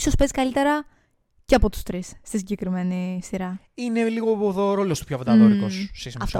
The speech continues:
Speaker 2: άλλους.
Speaker 1: αυτό ακριβώς.
Speaker 2: Και έχουμε και τον Barry Keoghan, τον, τον φανταστικό Barry Keoghan,
Speaker 1: Ναι.
Speaker 2: ο οποίος βέβαια εδώ μου δεν μου κολλάει καθόλου.
Speaker 1: Όχι, δυστυχώς. Και ξέρεις τι, βασικά, δεν, δεν σε αφήνει,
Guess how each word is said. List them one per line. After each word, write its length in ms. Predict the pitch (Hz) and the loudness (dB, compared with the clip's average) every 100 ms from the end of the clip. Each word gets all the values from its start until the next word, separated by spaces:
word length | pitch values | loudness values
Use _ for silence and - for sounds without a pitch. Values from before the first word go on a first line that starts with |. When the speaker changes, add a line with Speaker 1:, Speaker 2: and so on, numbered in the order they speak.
| 180 | -6
Speaker 2:
άλλους. 160 | 156 - | -8 -10
Speaker 1:
αυτό 160 | - | -8
ακριβώς. 300 | 190 175 175 185 | -8 -8 -12 -12
Speaker 2:
Και 60 | |
έχουμε 140 | 311 233 | -10 -4
και 60 | 175 | -2
τον 100 | 196 | -2
Barry 60 | - | -2
Keoghan, 360 | 139 156 240 269 _ _ _ _ - _ _ _ - | -6 -6 -10 -14 _ _ _ _ -20 _ _ _ -6
τον, 260 | 160 151 _ - | -6 -6 _ -12
τον 100 | 143 | -10
φανταστικό 560 | - 139 131 - - - | -8 -6 -4 -4 -4 -4
Barry 120 | - - | -4 -4
Keoghan, 120 | - | -4
Speaker 1:
Ναι. 160 | - 202 | -2 -2
Speaker 2:
ο 420 | 190 - - - | -2 -10 -18 -18
οποίος 220 | - 226 196 | -14 -10 -8
βέβαια 160 | 208 | -6
εδώ 100 | 190 | -4
μου 120 | 185 | -4
δεν 100 | 170 | -6
μου 60 | 156 | -6
κολλάει 220 | 139 127 | -6 -8
καθόλου. 280 | - - 247 | -8 -2 0
Speaker 1:
Όχι, 140 | 254 - | 2 0
δυστυχώς. 280 | 226 - 226 | -6 -8 -6
Και 120 | 285 | -6
ξέρεις 280 | - 285 233 | 0 0 0
τι, 60 | |
βασικά, 320 | 240 226 240 214 | -4 -4 -4 -4
δεν, 320 | 202 220 294 320 320 294 - _ | -4 -4 -2 -4 -8 -10 -14 _
δεν 300 | - 240 247 | -10 -6 -6
σε 160 | - 277 | -8 -8
αφήνει, 600 | - 247 220 208 196 | -6 -4 -4 -4 -6